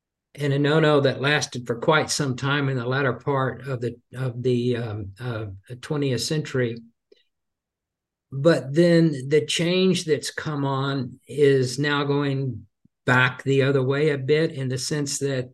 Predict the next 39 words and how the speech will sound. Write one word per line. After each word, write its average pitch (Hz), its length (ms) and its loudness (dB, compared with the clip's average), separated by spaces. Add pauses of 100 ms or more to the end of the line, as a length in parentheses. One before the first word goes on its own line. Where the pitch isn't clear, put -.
the 135 140 0
paleoecological 143 1160 0
community 127 640 0 (320)
has 143 160 2
so 131 220 0
strongly 185 960 4 (460)
demonstrated 139 800 2
environment 120 540 -2
matters 120 440 -4 (840)
in 131 160 2
some 127 320 2
way, 120 340 -2 (400)
um, 117 520 -6 (260)
um, 110 280 -20 (160)
uh, - 100 -18 (200)
at 139 120 0
least 165 260 4
in 147 80 2
the 127 60 2
case 135 320 2
of 123 40 -4
the 123 60 -2
Maya, 127 340 0
and, 123 140 -2
and 131 260 -6
the 127 80 -2
more 143 220 2
and 135 100 2
more 131 160 2
we 123 140 0
look 123 180 -4
around 120 260 -6
the 120 60 -10
world, 117 440 -8 (1400)
such 170 340 0
that 151 200 -2
the 156 120 -2
empirical 143 640 -2
evidence 135 800 -4